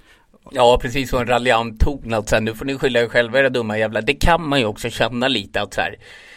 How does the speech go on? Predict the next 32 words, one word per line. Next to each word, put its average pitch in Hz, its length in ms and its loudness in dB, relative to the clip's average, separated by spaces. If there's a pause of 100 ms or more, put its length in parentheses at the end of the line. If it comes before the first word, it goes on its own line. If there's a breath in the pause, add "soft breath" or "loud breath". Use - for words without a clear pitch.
(180 loud breath)
vad 123 200 -4
skulle 123 280 -2
ni 123 120 -2
ne-, 123 240 -4
alltså 147 180 -2
det 156 160 -4
är 156 40 -6
lite 156 680 0 (760 loud breath)
på 147 100 0
samma 170 380 0
sätt 117 340 0
som 120 180 -4
att 107 160 -2
man 110 140 -4
visste - 440 -6
att - 80 -6
kanske 120 240 -4
Göran 110 320 0
Kropp, - 420 -4
han 139 260 -8
kommer 123 240 -4
ramla 160 240 0
ner 107 140 -2
från 107 160 -8
en 101 80 -10
klippa 98 380 -4
i 104 60 2
U 104 180 -4
S - 120 -8
A - 260 -8
till 107 120 -10
slut. - 340 -12